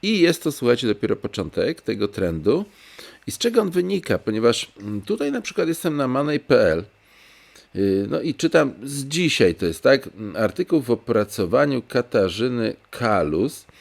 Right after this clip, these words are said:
Dziewięćdziesiąt firm, dziewięćdziesiąt zgłosiło zamiar zwolnienia pracowników. Co się dzieje? Co się dzieje? Wzrost kosztów, spadek zamówień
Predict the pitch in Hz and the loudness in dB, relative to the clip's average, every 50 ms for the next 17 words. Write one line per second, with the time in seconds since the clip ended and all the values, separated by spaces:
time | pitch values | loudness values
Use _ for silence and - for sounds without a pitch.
0 | - - - - - - - - _ - 90 92 110 120 120 - - - 240 220 | -20 -20 -20 -20 -20 -20 -20 -18 _ -6 -2 -2 0 0 0 0 0 2 2 0
1 | 160 - - - 156 110 76 67 80 76 78 82 95 104 98 110 113 127 165 160 | 0 -2 -2 2 2 4 2 2 -2 -8 -8 -6 -4 -4 -2 -2 -4 -4 -4 -2
2 | 143 95 82 - - - 113 107 - 233 214 165 120 139 156 165 156 131 110 98 | -2 -2 -2 -4 -2 -2 0 0 2 4 4 4 4 4 2 2 0 0 -2 -4
3 | 95 95 98 110 107 98 95 104 139 170 185 165 151 - - 135 127 - 139 117 | -4 2 4 6 6 6 6 4 0 0 0 -2 -4 -2 -4 -4 -2 -2 -4 -4
4 | 120 110 98 - 104 - - - - 240 226 220 - 214 196 185 160 151 160 175 | -4 -4 -6 -6 -8 -8 -6 -2 0 2 2 2 2 0 0 -2 0 4 6 6
5 | 156 120 95 85 80 - - - 175 165 - 165 143 104 90 87 76 - - - | 6 6 4 2 0 -4 -8 -8 -6 -6 -4 -4 -4 -2 -2 -4 -4 -6 -8 -16
6 | - - - - - - - - - 120 151 220 233 208 - - - - - - | -16 -16 -14 -14 -16 -18 -16 -12 -4 2 6 8 8 6 6 2 -8 -14 -4 2
7 | - 143 170 180 - - - 160 151 143 - - - _ _ _ _ _ - - | 6 6 6 6 4 2 2 2 2 2 0 -6 -20 _ _ _ _ _ -20 -20
8 | - - - - _ - - - - - - - 139 170 214 214 220 170 120 107 | -20 -20 -20 -20 _ -14 -12 -12 -10 -2 4 6 8 8 8 8 6 4 4 2
9 | 104 127 117 110 101 98 92 85 90 92 98 110 160 180 | 2 2 2 4 4 4 2 2 0 -2 -2 -2 -4 -6